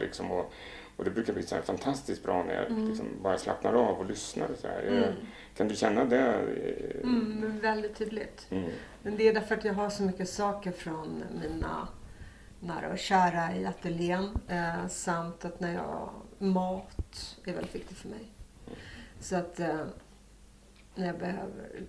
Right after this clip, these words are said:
Speaker 2: Och då går det också intuitivt, konstigt nog. Liksom, jag mer går ner i köket och vad är det, vad finns det där, vad knäckebrödet liksom, och så kaviar. Ja, just det, pappa, hej! Hej, pappa! <laughs>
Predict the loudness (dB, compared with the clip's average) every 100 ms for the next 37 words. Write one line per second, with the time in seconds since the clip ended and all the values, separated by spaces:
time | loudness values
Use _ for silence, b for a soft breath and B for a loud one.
0 | -2 2 6 10 10 10 6 2 -2 0
1 | 2 2 -2 -4 -6 -6 -6 -6 -6 -6
2 | -6 -6 -8 -10 -8 -2 0 0 2 4
3 | 6 6 4 2 2 2 4 12 12 12
4 | 12 10 10 4 4 4 4 2 0 2
5 | 2 2 -2 0 0 0 12 12 12 12
6 | 12 6 6 4 6 4 0 2 10 10
7 | 10 10 8 8 -2 -4 -2 0 0 -2
8 | -8 -4 2 2 2 -4 -6 -12 -4 0
9 | 2 0 -4 -4 -4 -6 -12 -10 -6 -6
10 | -6 b b b b 0 4 4 6 8
11 | 8 8 12 12 12 12 12 12 12 10
12 | 10 6 8 4